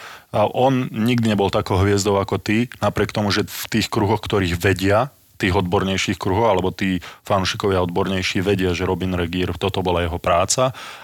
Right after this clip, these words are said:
A mne ho dávali za vzor mimochodom, už na drafte mi ho, „Poznáš Robina Regiera?“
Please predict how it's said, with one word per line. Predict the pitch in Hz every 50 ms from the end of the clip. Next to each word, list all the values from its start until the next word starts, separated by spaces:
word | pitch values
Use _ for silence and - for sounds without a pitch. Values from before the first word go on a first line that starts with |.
| - -
A | 90 90 87 85
mne | - - 104 117 107 101
ho |
dávali | 92 92 92 90 87 90
za | 87 - 92
vzor | 87 87 92 95 90
mimochodom, | 92 95 92 92 92 - 104 90 101 107 113 113 131 - -
už | 85 - 95
na | 90
drafte | 90 87 87 82 80 - - 85
mi | 82 82
ho, | 85 87 87
„Poznáš | - - 95 92 101 104 101 98
Robina | 101 104 101 101 104 104 107
Regiera?“ | 101 104 98 104 110 107 98 92 90 90